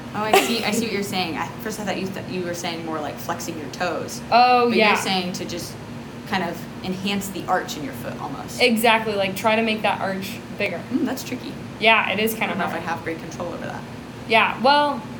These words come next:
Speaker 2: it takes a minute,
Speaker 1: Yeah.
Speaker 2: but once you find it, you find it, and
Speaker 1: Mm-hmm.
Speaker 2: yeah. But, so those are a couple quick tips. If you're curious about foot strength,
Speaker 1: Definitely look into it. You know,
Speaker 2: Yeah.
Speaker 1: we encourage you to look at multiple resources, different
Speaker 2: Yeah.
Speaker 1: perspectives on all of this. And of course, you know,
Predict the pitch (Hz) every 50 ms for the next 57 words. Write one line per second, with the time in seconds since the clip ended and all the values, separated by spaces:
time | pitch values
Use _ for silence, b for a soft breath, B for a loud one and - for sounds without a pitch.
0 | - - 240 254 - 262 311 320 320 359 311 254 233 254 302 311 - - 247 240
1 | 226 233 240 233 254 240 - 220 208 214 214 208 208 202 190 185 - 190 196 196
2 | 190 190 190 180 180 175 160 - - 196 196 180 175 185 190 - - 196 185 156
3 | 151 - - - - - - - - - - - - - - - - - - -
4 | - - - - - - - - - - 262 269 254 - - - - - 254 233
5 | 262 285 269 311 302 - - 285 220 247 254 247 - 262 247 - - 226 214 214
6 | - - - - - 220 - 330 359 349 - - 262 247 240 240 262 254 - -
7 | - - - - - - 208 202 - - - 214 - - - 220 208 208 214 214
8 | - - - - - - - - - - - - - 320 330 403 381 370 370 359
9 | 359 330 294 262 240 - - - - 208 214 202 202 349 349 269 202 - 202 196
10 | 202 196 208 202 196 196 190 185 185 185 185 190 196 202 - - 185 190 185 185
11 | 185 180 175 226 269 262 - 269 247 247 247 - 240 233 233 226 233 226 226 220
12 | 202 - - 208 208 - 240 247 220 202 196 - - 220 220 - 226 214 208 208
13 | 202 202 196 190 185 190 190 196 190 190 190 196 196 190 196 190 - 247 254 -
14 | 277 254 254 247 240 208 190 170 165